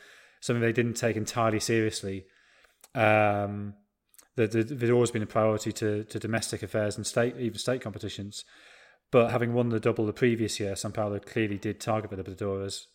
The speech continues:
and that does then, I think, make the Libertadores a, um, uh, a more credible competition, even though this probably, you know, as, again, as Joshua says, probably was the last time a South American team could legitimately claim to be the best team in the world.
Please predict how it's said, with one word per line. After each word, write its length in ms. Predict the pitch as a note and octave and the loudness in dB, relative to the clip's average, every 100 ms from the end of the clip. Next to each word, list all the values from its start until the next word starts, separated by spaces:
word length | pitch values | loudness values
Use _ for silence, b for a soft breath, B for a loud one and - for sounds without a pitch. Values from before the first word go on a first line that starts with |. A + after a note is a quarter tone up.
| b | b
and 160 | A#2 A2+ | -2 0
that 180 | G#2 | 0
does 240 | - G#2+ - | 0 -2 0
then, 360 | G#2+ G2+ G2 G2 B B B | -2 -2 -6 -12 B B B
I 40 | |
think, 120 | C3+ | -4
make 200 | A2 B2+ | -2 -2
the 120 | A#2 A#2 | -2 -4
Libertadores 500 | A2+ A2 A#2 A2+ A#2 | -2 0 2 2 0
a, 300 | A2+ A2+ A2 b b b b b - | 0 -2 -6 b b b b b -4
um, 760 | A2 G#2+ G#2+ G#2+ G#2+ A2 G#2+ G2+ _ _ _ _ _ - - _ _ _ _ _ - | 0 2 0 -2 -6 -6 -10 -12 _ _ _ _ _ -16 -16 _ _ _ _ _ -4
uh, 480 | B2 B2+ A#2+ A#2 B2+ | 0 2 2 2 2
a 60 | C3 | 2
more 160 | B2+ A#2 | 2 4
credible 340 | C#3 B2+ B2 | 4 4 2
competition, 480 | B2+ A#2+ C#3+ - A2 | 0 0 0 0 2
even 340 | C#3+ C3+ B2 | 4 4 4
though 420 | A#2+ A2 F#2+ A#2+ A#2 | 4 4 2 -4 -6
this 220 | - A#2+ - | -2 -2 -2
probably, 420 | - A2 A2+ G#2 - | 0 0 0 -2 -6
you 80 | B2+ | -6
know, 80 | G2 | -6
as, 140 | G2 | -6
again, 280 | C3 A#2+ A2+ | -4 0 0
as 100 | G2 | -2
Joshua 280 | A2 G2 G2+ | -6 -6 -8
says, 280 | A2 F#2+ - B B B B B | -8 -8 -12 B B B B B
probably 260 | B2+ A2+ A2+ | 0 2 2
was 400 | G#2 A2+ A2 - | 2 2 2 0
the 100 | G#2 | -4
last 540 | G2+ A2 A2 - - | -2 -2 -2 -6 -6
time 240 | - G#2 G2 | -2 -2 -2
a 60 | |
South 200 | F#2+ A2 | -4 -4
American 260 | G#2+ G2+ G#2 | -4 -8 -8
team 220 | - G2+ | -8 -8
could 200 | F#2+ G2 - - | -8 -10 -12 -10
legitimately 560 | G#2+ - A2 G#2+ F#2+ F#2+ | -8 -6 -6 -8 -10 -8
claim 220 | G2 G2 | -8 -8
to 80 | G#2 | -10
be 60 | |
the 60 | G2 | -8
best 220 | G2+ - | -8 -8
team 120 | G2+ | -10
in 60 | G2 | -8
the 60 | |
world. 300 | G2 G2+ G2 | -8 -8 -10